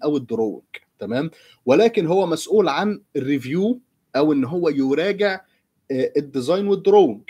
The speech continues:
لو هو مطلوب منه كده. احيانا بيكون شغال في السايت فمش هيراجع،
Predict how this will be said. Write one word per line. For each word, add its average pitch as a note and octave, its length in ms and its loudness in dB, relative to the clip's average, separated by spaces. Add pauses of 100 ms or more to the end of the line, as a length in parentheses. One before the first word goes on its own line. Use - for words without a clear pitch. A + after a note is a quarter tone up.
(120)
لو D#3 180 4
هو F#3 240 2
مطلوب E3 340 -4
منه F#3+ 240 -4
كده. D3+ 280 -2
احيانا E3 340 -4
بيكون D#3 460 -4
شغال D3 260 -6
في - 100 -16
السايت F#3+ 400 -4
فمش D#3+ 320 -8
هيراجع، C#3+ 380 -2